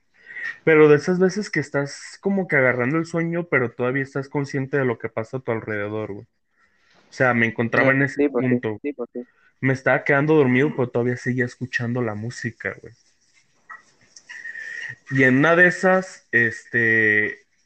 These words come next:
Speaker 1: llegó el punto en el que la música de la nada se paró, güey. Y yo me quedé así con los ojos cerrados y dije, "Ah, cabrón,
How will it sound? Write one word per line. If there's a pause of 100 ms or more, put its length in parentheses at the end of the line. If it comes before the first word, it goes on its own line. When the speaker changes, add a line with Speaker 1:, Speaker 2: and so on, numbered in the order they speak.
(220)
Speaker 1:
llegó
el
punto
en
el
que (880)
la
música
de
la
nada
se
paró,
güey. (1700)
Y
yo
me
quedé
así
con
los
ojos
cerrados
y
dije,
"Ah,
cabrón,